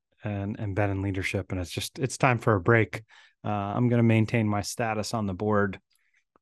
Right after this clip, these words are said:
um, but I'm just gonna be a regular old board member. So I'll get to do, um, I'll get to do different kinds of work now.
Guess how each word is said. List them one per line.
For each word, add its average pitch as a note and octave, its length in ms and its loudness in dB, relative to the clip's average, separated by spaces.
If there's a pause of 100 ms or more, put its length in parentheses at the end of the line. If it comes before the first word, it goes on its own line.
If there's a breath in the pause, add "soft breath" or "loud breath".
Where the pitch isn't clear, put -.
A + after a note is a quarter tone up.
(400)
um, F#2+ 600 -4 (260)
but A2 80 0
I'm A2 140 2
just - 160 -2
gonna B2+ 120 2
be A#2 80 4
a A2+ 80 6
regular A2+ 320 4
old G#2+ 200 2 (280)
board C3 220 0
member. F#2 360 -2 (260)
So G2+ 420 0
I'll A#2+ 100 2
get D#3 160 6
to D3 80 6
do, C#3 460 8 (880 soft breath)
um, G#2+ 760 -2 (1300)
I'll A#2+ 160 0
get C3 180 4
to C3 100 -2
do B2+ 280 8
different A#2 360 2
kinds A2+ 260 2
of A2 60 0
work A2 240 0
now. A2 280 0